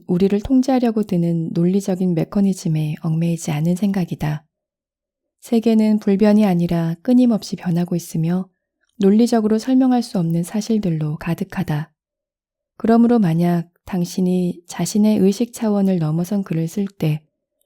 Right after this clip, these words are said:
그것은 있는 그대로 사물의 진실을 나타낸 것이 된다. 그래서 이런 글은 에너지가 넘칠 수밖에 없다. 글쓰기를 가로막던 에고라는 짐을 벗어 던지는 순간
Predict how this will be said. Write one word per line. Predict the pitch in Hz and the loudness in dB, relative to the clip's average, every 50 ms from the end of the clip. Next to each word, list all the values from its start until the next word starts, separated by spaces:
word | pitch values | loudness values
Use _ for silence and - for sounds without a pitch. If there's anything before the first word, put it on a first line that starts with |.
| _ - | _ -10
그것은 | - 185 175 175 170 - 185 175 170 175 - _ _ _ - | -4 0 0 0 0 0 0 -2 -2 -2 -6 _ _ _ -2
있는 | 185 185 190 196 208 208 202 | 0 2 4 2 2 0 0
그대로 | - - 165 - 170 165 165 165 160 165 185 196 | -2 -4 -2 -2 -2 -2 0 -2 -4 -4 -6 -8
사물의 | - - 233 220 214 208 208 202 196 | -8 -2 0 0 2 2 0 -2 -4
진실을 | - - 180 180 175 - 196 190 185 180 | -2 -2 -2 -2 -2 -2 -4 -4 -2 -2
나타낸 | 165 151 - - - 196 190 185 175 | -2 -4 -6 -4 -4 -2 -2 -2 -2
것이 | 165 156 - - - | -2 -4 -6 -8 -8
된다. | - 175 160 156 156 156 151 151 - _ _ _ _ _ _ _ _ _ _ _ _ _ _ _ _ _ _ _ _ _ | -6 -6 -6 -4 -4 -4 -6 -6 -8 _ _ _ _ _ _ _ _ _ _ _ _ _ _ _ _ _ _ _ _ _
그래서 | - - 214 240 240 269 240 | -4 0 0 2 2 2 0
이런 | 196 180 208 220 208 | 2 2 2 2 0
글은 | - 175 165 165 165 165 156 160 175 240 - _ - | 0 0 -2 -2 -2 -2 -4 -6 -8 -10 -14 _ -6
에너지가 | - 170 180 185 180 180 - 170 180 170 | -2 0 0 0 0 -2 -4 -4 -2 -2
넘칠 | 160 160 156 165 - - 233 | -2 -2 -4 -4 -4 -4 -6
수밖에 | 220 - - - 147 143 _ - - | -4 -4 -6 -6 -6 -8 _ -8 -10
없다. | 151 - _ _ - 160 147 151 - _ _ _ _ _ _ _ _ _ _ _ _ _ _ _ _ _ | -10 -10 _ _ -8 -8 -8 -8 -10 _ _ _ _ _ _ _ _ _ _ _ _ _ _ _ _ _
글쓰기를 | - - 196 180 - - 208 202 196 190 190 | -4 -2 -2 -2 -2 -2 -2 0 0 0 0
가로막던 | 196 185 185 175 175 185 190 180 185 _ - 165 165 160 160 160 - - | -2 -2 -2 0 0 0 0 -2 -4 _ -6 -4 -4 -2 -4 -4 -4 -2
에고라는 | 185 180 175 190 196 185 180 170 175 175 175 | 0 0 2 2 2 2 2 2 2 2 0
짐을 | 175 - 180 175 180 | 0 0 0 0 0
벗어 | 175 175 160 - 185 175 | 0 -2 -4 -2 -2 -2
던지는 | 175 165 156 156 180 175 175 | -2 -2 -2 0 0 -2 -2
순간 | 175 - - 196 180 175 165 160 165 | -2 -2 -4 -4 -2 -2 -2 -4 -4